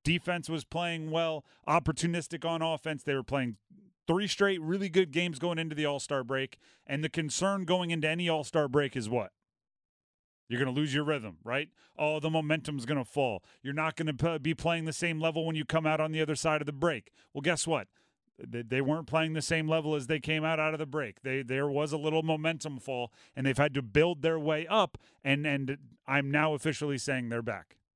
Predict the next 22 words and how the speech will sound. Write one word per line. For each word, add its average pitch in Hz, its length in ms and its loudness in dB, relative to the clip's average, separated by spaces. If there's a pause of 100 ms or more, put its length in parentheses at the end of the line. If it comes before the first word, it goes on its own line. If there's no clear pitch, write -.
(140)
It 123 140 -6
took 151 180 0
'em 151 140 2
however 139 340 -2
long 151 220 0
it's 139 100 -6
been 151 200 -4
since 131 200 -6
the 156 120 -2
All-Star 165 380 0
break 165 300 -2 (300)
to 120 100 -6
get 120 180 0
back 147 260 0
to 156 60 -2
where 143 200 0
they 139 100 0
were, 190 340 0 (300)
but 143 160 0
now 139 300 0
they're 131 180 2
there. 107 280 -4